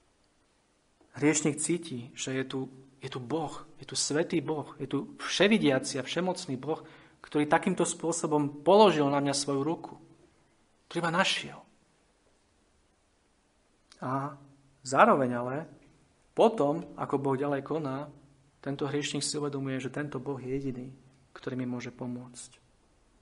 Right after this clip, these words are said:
Ale teraz opäť je tu otázka. Je táto bázeň podľa Boha, alebo je to bázeň tá otrocká?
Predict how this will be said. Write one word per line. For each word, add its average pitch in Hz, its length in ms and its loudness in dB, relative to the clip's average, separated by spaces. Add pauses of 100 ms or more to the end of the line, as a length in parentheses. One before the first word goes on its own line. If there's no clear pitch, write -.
(1600)
Ale 135 80 -4
teraz 147 240 0
opäť 147 320 2
je 135 80 -8
tu - 80 -
otázka. 139 480 -4 (480)
Je 135 160 2
táto 147 240 6
bázeň 143 640 6 (400)
podľa 131 320 -2
Boha, 135 340 -4 (540)
alebo 151 400 2
je 131 160 -2
to 131 80 -4
bázeň 120 720 -6
tá 143 160 6
otrocká? - 640 -2